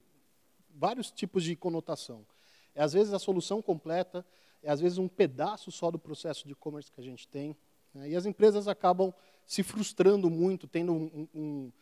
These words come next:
uma experiência muito negativa com, ah, com o e-commerce por causa disso, tá? Então, eu preparei um, um material em que eu falo cinco coisas que vocês têm que olhar, pelo menos,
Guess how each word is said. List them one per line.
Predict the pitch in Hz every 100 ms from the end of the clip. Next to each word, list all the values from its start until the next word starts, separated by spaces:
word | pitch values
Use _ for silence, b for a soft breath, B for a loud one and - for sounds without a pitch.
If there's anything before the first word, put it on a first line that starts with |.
| b b
uma | 156
experiência | 156 175 180 185
muito | 185 185
negativa | 202 196 - - 175 175 165
com, | 160 143 127 117 98 _ _ _ -
ah, | 135 131
com | - 165
o |
e-commerce | 147 - 170 190 -
por | -
causa | 175 165 170
disso, | 131 117 - _ _
tá? | - 135 b b b b
Então, | - 240
eu |
preparei | 240 233 226 233
um, | 220 196
um | 180
material | 175 175 147 147 175 143 _ b b b b
em | 151
que | 143 190 175 - _
eu | 170
falo | 202 190
cinco | - 262 -
coisas | 196 190 -
que | -
vocês | 196 - _ _ _ _ _ -
têm | 233
que | 254
olhar, | 196 160 160
pelo | - 165 147
menos, | 151 175 151 - -